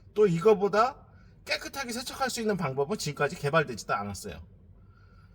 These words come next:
자, 그렇기 때문에 가까운 샵에 이 에바클리닝을 내시경을 집어넣어서 직접 세척하는 방식 아니면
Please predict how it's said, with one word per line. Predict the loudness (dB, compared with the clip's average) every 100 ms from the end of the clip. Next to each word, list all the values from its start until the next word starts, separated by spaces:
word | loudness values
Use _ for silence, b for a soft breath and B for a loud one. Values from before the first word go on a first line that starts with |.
| b b b -14
자, | -10
그렇기 | 0 0 2
때문에 | 0 2 0 -2 -6 -20 -20 -6
가까운 | -2 4 4 4
샵에 | 2 2 4 4 0 -6
이 | -8 -8 -4
에바클리닝을 | -4 -2 -2 -2 -2 -2 -2 0
내시경을 | 2 2 0 0
집어넣어서 | -2 -2 -4 -4 -6
직접 | -8 -6
세척하는 | -4 -4 -4 -4 -4
방식 | -4 -6 -4
아니면 | -4 -4 0 0 0